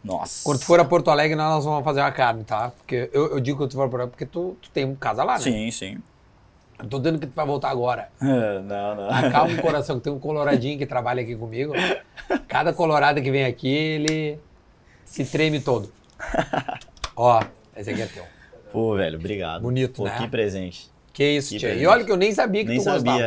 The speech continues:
Speaker 1: é, olha só.
Speaker 2: Deu. Joga
Speaker 1: Pô.
Speaker 2: pra cá, joga pra mim. Joga, pode jogar, não tem problema. Ah, tem a caneta? Dá a caneta. O William vai autografar. E o William vai me dar de presente. Se tu me disser que tu jogou com essa camiseta aqui
Speaker 1: Joguei,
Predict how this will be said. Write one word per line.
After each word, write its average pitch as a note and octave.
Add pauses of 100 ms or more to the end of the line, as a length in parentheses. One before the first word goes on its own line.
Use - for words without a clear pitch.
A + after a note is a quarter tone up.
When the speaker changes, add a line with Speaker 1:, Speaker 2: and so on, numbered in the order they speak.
Speaker 1:
é, G#2+
olha A#2
só. G#2+
Speaker 2:
Deu. B2+ (320)
Joga D#3+
Speaker 1:
Pô. D#3
Speaker 2:
pra E3
cá, D3+
joga D3
pra C#3+
mim. C3 (1000)
Joga, D3
pode F#3+
jogar, G3
não A#2
tem C#3
problema. B2+ (880)
Ah, D#3+
tem E3+
a D3
caneta? D3+
Dá A#2+
a -
caneta. A2 (640)
O A2+
William A2+
vai A#2
autografar. A#2+
E B2
o C3+
William D3+
vai E3
me D#3+
dar D#3+
de C#3
presente. D3+ (1900)
Se -
tu A#3
me C4+
disser F#3+
que -
tu G#3
jogou F3+
com F#3
essa F#3+
camiseta D#3+
aqui F3 (400)
Speaker 1:
Joguei, B2